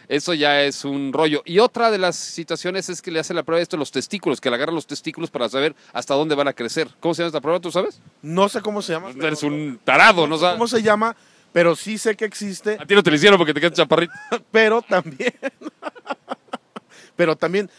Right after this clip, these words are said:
Speaker 2: no sé si el señor Benaiges e-, e-, este rumor que es muy fuerte, si tenga la preparación académica para, para hacerlo.
Speaker 1: Perdón, es que estaba viendo el artículo de, del diario Mural. Nosotros ya teníamos información, no habíamos podido confirmar, habíamos hablado con algunos padres de familia.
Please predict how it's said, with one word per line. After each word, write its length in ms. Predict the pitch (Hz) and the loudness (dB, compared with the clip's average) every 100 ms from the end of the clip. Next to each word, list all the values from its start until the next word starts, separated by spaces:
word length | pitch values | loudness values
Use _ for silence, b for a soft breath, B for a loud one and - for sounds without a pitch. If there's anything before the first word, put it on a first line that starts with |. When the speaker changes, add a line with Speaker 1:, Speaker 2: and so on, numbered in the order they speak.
| b | b
Speaker 2:
no 180 | 170 190 | 2 2
sé 160 | 214 196 | 2 -2
si 100 | 190 | -4
el 80 | |
señor 220 | 170 180 185 | -4 -4 -2
Benaiges 520 | 180 175 175 202 - b b _ - | 2 0 0 -6 -6 b b _ -6
e-, 140 | 180 | -4
e-, 300 | 170 185 175 | 2 0 2
este 260 | 180 - 208 | -2 0 -2
rumor 360 | 180 180 185 196 | -2 -2 -4 -2
que 160 | 185 165 | -6 -2
es 200 | 170 170 | -4 -4
muy 160 | 185 | -8
fuerte, 440 | - 175 175 196 - b _ | -2 -2 0 -6 -8 b _
si 220 | - 165 | -12 -12
tenga 380 | - 175 180 196 | -4 -2 0 0
la 120 | 175 | 0
preparación 960 | 156 143 - 147 143 - 127 175 233 _ _ - | 0 -4 0 0 0 -6 -12 -12 -14 _ _ -14
académica 640 | 135 - 135 151 202 208 | -14 -12 -14 -14 -10 -12
para, 420 | - 135 123 113 - | -10 -10 -10 -12 -16
para 180 | 123 120 | -16 -16
hacerlo. 420 | - 277 208 123 - | -12 -12 -12 -18 -18
Speaker 1:
Perdón, 280 | 139 165 147 | -10 -4 -4
es 100 | 139 | -2
que 100 | 143 | -2
estaba 500 | - 147 139 117 110 | 2 4 4 4 -2
viendo 240 | 123 120 | -4 -2
el 100 | 110 | -2
artículo 540 | 107 - 123 123 123 131 _ | -2 -6 -8 -4 -4 -6 _
de, 960 | 107 107 107 104 101 98 95 92 90 85 - _ _ | -8 -4 -2 -2 -2 -6 -10 -14 -20 -20 -20 _ _
del 380 | 104 104 107 110 | -6 -4 -4 0
diario 240 | 135 139 | 2 2
Mural. 360 | 139 135 131 - b b b b _ | 0 0 0 -4 b b b b _
Nosotros 160 | 226 262 | -4 -2
ya 100 | 254 | -2
teníamos 300 | 226 226 226 | 0 -2 -2
información, 560 | 180 170 151 180 185 | -2 0 -2 0 2
no 80 | 185 | 4
habíamos 280 | 180 175 165 | 2 0 -4
podido 220 | 165 165 | -6 -4
confirmar, 500 | 160 - 135 147 147 | -6 -6 -2 2 2
habíamos 260 | 139 156 156 | 2 -2 0
hablado 180 | 147 | 0
con 120 | 147 135 | 2 -2
algunos 240 | 135 131 | -2 -2
padres 260 | 147 131 127 | -2 -2 -4
de 80 | |
familia. 500 | - 123 139 139 151 | -4 -2 0 -2 -4